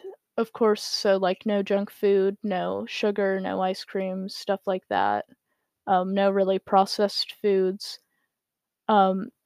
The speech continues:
but I do make sure that I keep control and balance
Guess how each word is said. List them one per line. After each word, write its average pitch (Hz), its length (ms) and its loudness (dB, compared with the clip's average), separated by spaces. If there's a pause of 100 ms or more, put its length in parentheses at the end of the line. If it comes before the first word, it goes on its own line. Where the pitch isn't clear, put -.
(420)
but 233 160 8
I 226 100 10
do 247 240 4
make 269 200 6
sure 208 300 2
that 208 300 2
I 196 140 4
keep 202 400 -8 (160)
control 196 840 -2
and 208 180 -4
balance 214 640 0